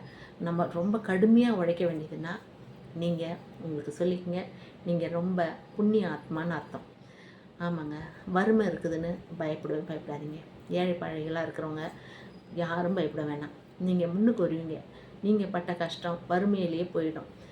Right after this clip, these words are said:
அதுக்கப்புறம் மற்ற நல்ல நேரங்கள் வரும்போது, அதாவது ஜாதகப்படி பார்க்குறவங்களுக்கு, நம்பிக்கை உள்ளவங்களுக்கு சொல்றேன், நல்ல நேரம் வரவங்களுக்கு கண்டிப்பா மிகப்பெரிய லெவலுக்கு போய் நீங்க இருப்பீங்க. ஏன்னா இந்த பாவங்கள் வறுமையில நமக்கு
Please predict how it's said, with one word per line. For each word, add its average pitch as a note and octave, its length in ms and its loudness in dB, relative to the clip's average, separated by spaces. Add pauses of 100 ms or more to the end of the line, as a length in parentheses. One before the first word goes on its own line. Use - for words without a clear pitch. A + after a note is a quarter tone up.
(160)
அதுக்கப்புறம் F3 600 0 (340)
மற்ற F3+ 320 -2
நல்ல E3+ 280 0
நேரங்கள் D#3+ 360 0
வரும்போது, D#3+ 500 -4
அதாவது E3 440 -6 (100)
ஜாதகப்படி D3+ 640 -4
பார்க்குறவங்களுக்கு, D#3+ 640 -2
நம்பிக்கை D#3+ 440 -2 (340)
உள்ளவங்களுக்கு D#3+ 360 -4
சொல்றேன், D#3+ 420 -6 (460)
நல்ல E3+ 260 4
நேரம் E3 280 0
வரவங்களுக்கு D3+ 560 -6 (280)
கண்டிப்பா F#3 440 0
மிகப்பெரிய F#3+ 680 0
லெவலுக்கு E3 460 0 (100)
போய் F3 180 2
நீங்க E3 240 -2
இருப்பீங்க. D3+ 360 -4 (100)
ஏன்னா A#3+ 120 2
இந்த G#3+ 180 2
பாவங்கள் F3+ 480 0
வறுமையில F3 520 0
நமக்கு E3+ 360 -6